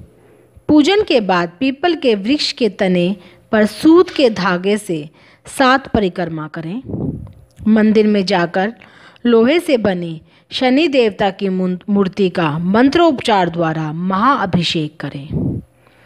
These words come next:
फिर इस मूर्ति को चावलों से बनाए चौबीस दल के कमल पर स्थापित करें। तत्पश्चात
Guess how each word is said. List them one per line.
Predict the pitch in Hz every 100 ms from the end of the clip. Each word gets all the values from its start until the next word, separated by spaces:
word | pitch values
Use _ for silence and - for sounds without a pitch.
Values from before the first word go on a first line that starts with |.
| - - - - _
फिर | 349
इस | 381 403
मूर्ति | 269 226 196 220
को | 196 185 160 165 -
चावलों | - 220 214 233 269
से | 269 214
बनाए | 185 180 165 156 156 - -
चौबीस | 269 262 262 302
दल | 196 220 208
के | 202 180
कमल | - 180 175 170
पर | 214 302
स्थापित | 311 - 190 - 156
करें। | - 151 147 156 - - - _ _ _ _ _ -
तत्पश्चात | 370 - 302 - 233 180 156